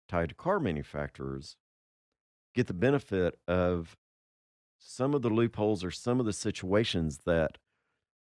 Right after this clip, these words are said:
they could get some technology from their streetcar manufacturer, and they could use some research from the streetcar manufacturer side of their business and apply it in certain scenarios into the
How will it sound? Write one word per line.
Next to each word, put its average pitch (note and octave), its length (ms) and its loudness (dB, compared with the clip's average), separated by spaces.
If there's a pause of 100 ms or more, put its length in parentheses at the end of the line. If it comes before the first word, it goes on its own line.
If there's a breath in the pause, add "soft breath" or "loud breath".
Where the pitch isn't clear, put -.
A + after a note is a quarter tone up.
(440)
they G2+ 200 4
could F2 180 -4
get G#2 180 0
some G2 160 -4
technology F#2+ 580 0
from F#2+ 240 -2
their E2 100 0
streetcar F#2+ 560 0
manufacturer, E2+ 720 0
and D2 120 -2
they D#2+ 120 0
could E2 220 -6
use G2+ 180 0
some F2+ 180 -2
research G2 440 -2
from F2 140 -2
the D#2 80 -2
streetcar F#2+ 500 -2
manufacturer E2 580 -4
side F2 240 -2
of D2+ 60 -4
their D2 100 -4
business C#2+ 640 -4 (680)
and G2+ 140 4
apply A2 340 4
it - 100 2
in F2+ 80 -2
certain F#2 300 -2
scenarios F2 640 0
into G#2 380 -2
the F2 240 -2